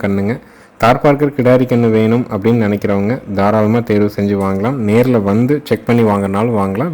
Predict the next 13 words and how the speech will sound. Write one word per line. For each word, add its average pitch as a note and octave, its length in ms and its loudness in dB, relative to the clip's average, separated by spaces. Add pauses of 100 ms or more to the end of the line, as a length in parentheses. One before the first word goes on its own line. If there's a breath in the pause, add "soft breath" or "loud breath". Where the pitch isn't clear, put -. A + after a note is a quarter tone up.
வீடியோ C3 220 2 (100)
பார்த்துட்டும் G#2+ 480 -4
நீங்க G#2 280 0
புக் G2+ 180 -8
பண்ணிக்கலாமுங்க. G2 580 -2 (580 loud breath)
தலையீத்துல D#3 520 2 (280)
கண்டிப்பா B2 380 0 (140)
வேலைக்கு A#2 400 2 (560 soft breath)
குறைஞ்சபட்சம் C#3 580 4
மூணு, C3+ 180 4 (160)
அதிகபட்சம் A#2+ 440 0
ஒரு A#2 100 0
நாலு A2 180 2